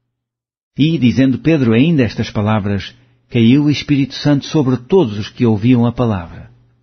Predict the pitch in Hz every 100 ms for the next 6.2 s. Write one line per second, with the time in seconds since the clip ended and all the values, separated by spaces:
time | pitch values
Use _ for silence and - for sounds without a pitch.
0 | _ _ _ _ _ _ - 113 - 117
1 | 131 156 - - 131 151 135 131 156 -
2 | 139 - 104 101 95 98 - _ _ _
3 | _ 180 196 - - 160 - - 175 160
4 | 110 156 139 113 110 92 113 101 101 98
5 | _ _ - 120 131 117 113 127 123 107
6 | 98